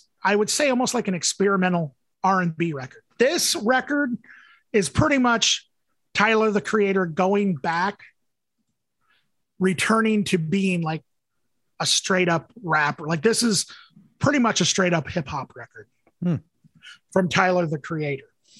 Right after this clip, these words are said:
Speaker 1: It's got some production that really reminds me of, like,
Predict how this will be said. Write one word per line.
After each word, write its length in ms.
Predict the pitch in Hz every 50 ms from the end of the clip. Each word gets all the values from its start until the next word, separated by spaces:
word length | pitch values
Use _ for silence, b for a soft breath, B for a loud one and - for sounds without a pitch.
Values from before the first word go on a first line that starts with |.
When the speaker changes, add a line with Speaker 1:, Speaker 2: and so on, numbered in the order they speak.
| B B B B B B B B B B B B B B _ _ -
Speaker 1:
It's 200 | 196 185 - -
got 360 | 254 233 233 233 233 - - - _ B B B B B B B
some 340 | B - - - 220 208 214
production 640 | - 196 208 170 208 226 247 - - 277 262 240 226
that 200 | 202 180 170 - -
really 560 | 180 175 175 185 202 220 240 254 262 262 262
reminds 600 | 220 202 202 185 180 180 185 208 226 233 - - 190
me 200 | 185 175 170 165
of, 180 | 160 160 147
like, 480 | 151 165 165 160 156 151 143 135 - -